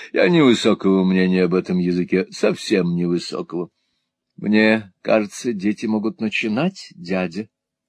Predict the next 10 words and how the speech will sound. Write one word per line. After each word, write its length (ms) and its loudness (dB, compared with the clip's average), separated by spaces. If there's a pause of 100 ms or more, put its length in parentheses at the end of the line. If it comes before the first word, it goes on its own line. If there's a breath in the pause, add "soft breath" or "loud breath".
спросила 480 -2
миссис 640 0
Кенуикс. 500 0 (460 soft breath)
"О 220 4
да, 640 6
они 420 4
могут 500 2
начинать, 800 0
моя 300 -2
милая", — 500 0